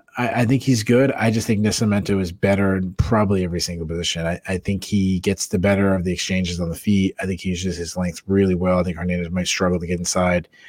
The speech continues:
uh, especially trying to get around those kicks, uh,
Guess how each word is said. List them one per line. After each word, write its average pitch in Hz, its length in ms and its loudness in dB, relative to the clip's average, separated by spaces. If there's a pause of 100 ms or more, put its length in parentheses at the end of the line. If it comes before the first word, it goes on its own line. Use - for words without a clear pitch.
(280)
uh, 82 220 -2
especially 95 420 0
trying 98 180 2
to 90 40 2
get 90 160 0
around 92 260 2
those 87 220 0
kicks, - 540 -2 (500)
uh, 90 160 0